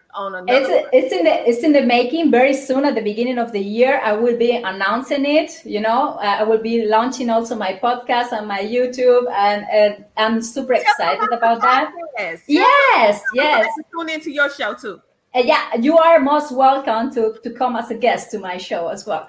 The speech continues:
Speaker 2: Yeah. <laughs>
Speaker 1: I'm going, I'm going over. <laughs>
Speaker 2: But,
Speaker 1: Tell
Speaker 2: uh, let's
Speaker 1: them,
Speaker 2: have
Speaker 1: tell
Speaker 2: some
Speaker 1: them that
Speaker 2: fun there.
Speaker 1: I
Speaker 2: Let's
Speaker 1: want
Speaker 2: have some
Speaker 1: them.
Speaker 2: fun.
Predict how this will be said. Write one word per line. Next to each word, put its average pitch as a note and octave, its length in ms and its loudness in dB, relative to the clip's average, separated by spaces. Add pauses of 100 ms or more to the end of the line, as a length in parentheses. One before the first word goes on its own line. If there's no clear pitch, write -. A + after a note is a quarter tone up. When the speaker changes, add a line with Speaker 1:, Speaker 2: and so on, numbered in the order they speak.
Speaker 2:
Yeah. - 280 0
<laughs> - 20 -6
Speaker 1:
I'm - 420 4
going, C#5 680 -2 (260)
I'm B3+ 160 -4
going F4 320 -2
over. F#4+ 1400 0
<laughs> - 0 - (920)
Speaker 2:
But, A#3 220 0
Speaker 1:
Tell - 100 -2 (140)
Speaker 2:
uh, G3+ 60 -4
let's A#3 140 0
Speaker 1:
them, C#4 80 -2
Speaker 2:
have B3 120 2
Speaker 1:
tell - 80 -6
Speaker 2:
some B3 180 4
Speaker 1:
them - 80 -4
that A3+ 260 2
Speaker 2:
fun - 80 -14
there. G#3 120 -2
Speaker 1:
I A#3 120 4
Speaker 2:
Let's - 80 -4
Speaker 1:
want C4+ 140 -2
Speaker 2:
have A#3 140 0
some B3+ 120 -2
Speaker 1:
them. G#3+ 160 -4
Speaker 2:
fun. A#3+ 440 -4